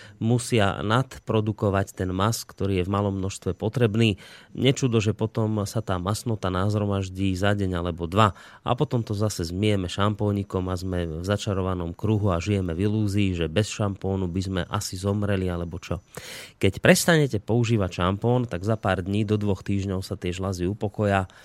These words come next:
a ste zo začarovaného kruhu vonku, preč zo šampónového väzenia, napísal poslucháč s tromi výkričníkmi. Takisto ako pokožke celého tela. Sprchové geliky, mydielka, hovadinky, nepotrebné,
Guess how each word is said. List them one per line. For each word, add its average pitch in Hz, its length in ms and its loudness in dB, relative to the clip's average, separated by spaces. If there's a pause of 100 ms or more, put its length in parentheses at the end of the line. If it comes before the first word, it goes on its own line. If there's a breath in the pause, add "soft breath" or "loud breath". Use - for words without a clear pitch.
(240 soft breath)
a - 160 -4
ste 117 240 0
zo 101 80 -2
začarovaného 92 800 -2
kruhu 95 240 0
vonku, 117 480 6 (400 soft breath)
preč 127 480 4
zo 104 480 2
šampónového 92 800 0
väzenia, 123 560 8
napísal 87 400 -4
poslucháč 95 640 -4
s - 80 -18
tromi 147 240 4
výkričníkmi. 117 960 2 (560 loud breath)
Takisto 151 480 4
ako 120 320 4
pokožke 117 480 0
celého 101 480 4
tela. 98 240 4
Sprchové 127 480 0
geliky, 131 560 6
mydielka, 113 640 4
hovadinky, 110 720 4
nepotrebné, 104 800 2